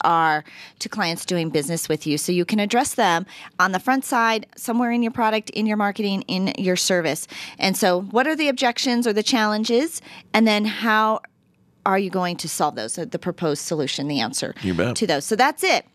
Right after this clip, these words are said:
Speaker 1: The
Speaker 2: Uh,
Speaker 1: quick overview.
Speaker 2: wait, that's it?
Speaker 1: That's it. Quick and easy, simple business plan, helping to get you just thinking about the elements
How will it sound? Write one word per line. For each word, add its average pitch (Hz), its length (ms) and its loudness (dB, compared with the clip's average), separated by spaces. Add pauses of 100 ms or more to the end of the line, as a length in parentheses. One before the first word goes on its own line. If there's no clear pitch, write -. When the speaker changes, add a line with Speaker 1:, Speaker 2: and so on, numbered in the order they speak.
(140)
Speaker 1:
The 220 100 -6
Speaker 2:
Uh, - 40 -2
Speaker 1:
quick 240 140 0
overview. 285 540 0
Speaker 2:
wait, 330 80 -4
that's 131 240 0
it? 226 280 0
Speaker 1:
That's 285 240 -4
it. - 280 -4 (180)
Quick - 360 -2 (260)
and 285 200 2
easy, 302 480 2 (120)
simple 269 460 0
business 247 420 0
plan, 208 300 -2
helping 262 420 -4
to 285 100 -4
get 240 200 0
you 254 360 2 (500)
just 311 240 -2
thinking 320 280 -2
about 254 320 0
the - 140 -2
elements 254 480 0